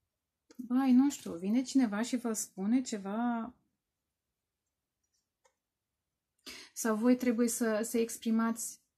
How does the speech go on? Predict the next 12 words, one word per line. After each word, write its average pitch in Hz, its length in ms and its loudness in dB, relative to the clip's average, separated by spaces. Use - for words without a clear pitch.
aceste 247 440 -4
cuvinte 226 680 -2
cuiva. 214 580 0
Hm? 330 180 0
Să - 140 -4
vă 233 100 2
arătați 233 360 2
dragostea 247 500 0
și 247 140 -4
să - 200 -4
o 269 100 4
exprimați, 220 880 -4